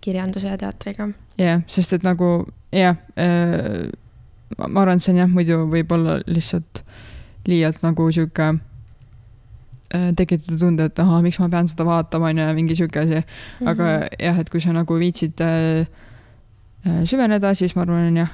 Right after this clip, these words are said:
Speaker 2: et, äh, ja kui sulle meeldib klassika ja sulle meeldib sihuke nagu hästi tehtud klassikaline teater, siis, äh,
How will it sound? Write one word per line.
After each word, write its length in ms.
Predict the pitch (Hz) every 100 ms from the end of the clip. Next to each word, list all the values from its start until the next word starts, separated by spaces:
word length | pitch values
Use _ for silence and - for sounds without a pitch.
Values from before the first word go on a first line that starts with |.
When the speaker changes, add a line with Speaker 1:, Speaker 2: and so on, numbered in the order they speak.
| -
Speaker 2:
et, 340 | 165 - -
äh, 220 | 165 190 - - -
ja 140 | -
kui 100 | 175
sulle 140 | 170 175
meeldib 240 | 180 190
klassika 520 | 233 240 196 175 165 170 -
ja 140 | - 170
sulle 180 | 180
meeldib 260 | 170 165 165
sihuke 600 | 170 156 165 165 160 143 -
nagu 480 | 175 165 165 160 165 - - - - -
hästi 240 | 185 -
tehtud 220 | 185 180 170
klassikaline 440 | 180 - 175 175
teater, 300 | 190 170 156
siis, 300 | 165 165 - 170
äh, 440 | 147 135 -